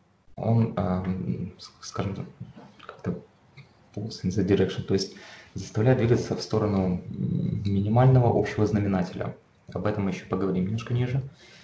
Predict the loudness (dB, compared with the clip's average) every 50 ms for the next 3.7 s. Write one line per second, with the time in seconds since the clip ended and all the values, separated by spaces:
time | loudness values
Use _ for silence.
0 | -20 -20 _ _ _ -8 -6 -4 -4 -4 0 0 2 2 2 0 0 0 0 0
1 | 0 0 -2 -6 -6 -8 -6 -6 -6 -8 -10 -12 -6 -4 -2 0 0 0 0 -2
2 | -2 -2 -2 0 2 2 2 2 2 0 0 0 0 -2 0 0 0 2 0 -2
3 | -4 -8 -10 -12 -12 -12 -4 2 4 4 4 4 2 0